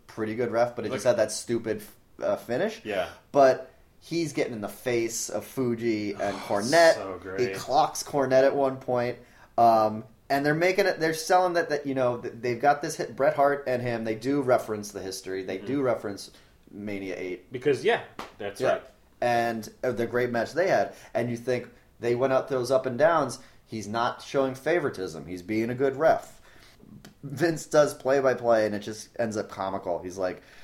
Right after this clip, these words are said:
Speaker 1: "Bret Hart hammering away at Yokozuna's massive head," which is just, like, a
Speaker 2: Okay.
Speaker 1: silly, a silly thing to say
Speaker 2: Okay.
Speaker 1: about a person. Basically, it's, it's definitely, I'd say, if not for Piper, it's worse than the,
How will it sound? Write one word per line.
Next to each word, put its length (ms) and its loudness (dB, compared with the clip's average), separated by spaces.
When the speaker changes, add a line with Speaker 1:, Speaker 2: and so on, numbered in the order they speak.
Speaker 1:
"Bret 200 4
Hart 300 6
hammering 380 4
away 460 8
at 60 0
Yokozuna's 580 2
massive 560 -2
head," 400 -4
which 160 -2
is 100 -2
just, 240 2
like, 240 2
a 20 -4
Speaker 2:
Okay. 100 -2
Speaker 1:
silly, 420 2
a 100 0
silly 300 4
thing 180 -2
to 60 -2
say 320 4
Speaker 2:
Okay. 140 -2
Speaker 1:
about 200 2
a 40 0
person. 440 -2
Basically, 380 6
it's, 200 -4
it's 240 -2
definitely, 380 4
I'd 340 4
say, 460 2
if 200 -2
not 240 4
for 120 2
Piper, 640 2
it's 220 -6
worse 320 -2
than 240 -4
the, 340 -2